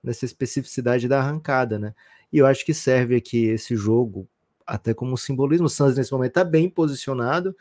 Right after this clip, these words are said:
Quando a gente pensa no sabor que a temporada deixa na, na boca do torcedor do Phoenix Suns, de maneira geral, não é aquele sabor que conforta, viu, Gibas? Não é aquele,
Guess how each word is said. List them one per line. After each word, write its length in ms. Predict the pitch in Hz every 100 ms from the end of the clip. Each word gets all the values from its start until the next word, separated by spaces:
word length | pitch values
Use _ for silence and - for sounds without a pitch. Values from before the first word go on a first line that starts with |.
| - - _
Quando 200 | 127 123
a 40 |
gente 300 | 120 127 -
pensa 400 | 120 143 131 123
no 140 | 123 120
sabor 360 | 131 117 123
que 120 | 117 127
a 20 |
temporada 560 | 127 117 117 120 113
deixa 420 | 110 110 113 - 107
na, 240 | 107 104 - -
na 160 | 117
boca 300 | 107 113 117
do 80 | 107
torcedor 380 | 107 113 110 107
do 100 | 107
Phoenix 360 | - 104 - -
Suns, 240 | 185 131
de 80 | 113
maneira 280 | 113 110 113
geral, 540 | 107 117 160 123 104 _ _ _ _ _ _ -
não 280 | 269 254
é 60 | 180
aquele 260 | 165 180 170
sabor 400 | - 170 165 160
que 80 |
conforta, 680 | 175 180 185 - 147 107 101
viu, 180 | 95 127
Gibas? 280 | 107 90 98
Não 200 | 127 147
é 100 | 127
aquele, 680 | 123 127 120 113 107 95